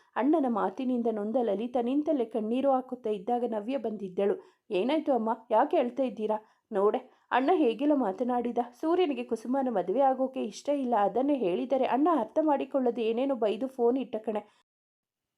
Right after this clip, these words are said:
"ಅಮ್ಮ, ಇಷ್ಟೆಲ್ಲ ಆಯ್ತಾ? ಸೂರ್ಯಗೆ ಯಾಕೆ ಕುಸುಮ ಇಷ್ಟ ಆಗ್ತಿಲ್ಲ ಅಂತ ಅರ್ಥ ಆಗ್ತಾ ಇಲ್ಲ. ಎಲ್ಲ ಹುಡುಗರು ಒಪ್ಪುವಂತಹ ಹುಡುಗಿ, ಅವಳು ಅಂದ ಚಂದ ಎಲ್ಲವೂ ಇದೆ."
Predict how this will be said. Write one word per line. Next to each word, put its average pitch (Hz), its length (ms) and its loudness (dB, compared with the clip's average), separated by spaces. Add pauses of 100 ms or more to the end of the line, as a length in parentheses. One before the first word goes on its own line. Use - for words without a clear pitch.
(320)
"ಅಮ್ಮ, 226 400 0
ಇಷ್ಟೆಲ್ಲ 339 440 0
ಆಯ್ತಾ? 196 400 2 (120)
ಸೂರ್ಯಗೆ 269 760 0
ಯಾಕೆ 214 420 -2
ಕುಸುಮ 370 460 -4 (100)
ಇಷ್ಟ - 300 -12
ಆಗ್ತಿಲ್ಲ 262 420 -2
ಅಂತ 226 260 -2
ಅರ್ಥ 214 280 -4
ಆಗ್ತಾ 262 300 0
ಇಲ್ಲ. 190 160 2 (460)
ಎಲ್ಲ 294 260 4
ಹುಡುಗರು 254 480 2
ಒಪ್ಪುವಂತಹ 233 640 -2
ಹುಡುಗಿ, 202 460 -6 (200)
ಅವಳು 208 260 2
ಅಂದ 220 360 -2
ಚಂದ 269 280 -2
ಎಲ್ಲವೂ 226 440 0
ಇದೆ." - 460 -10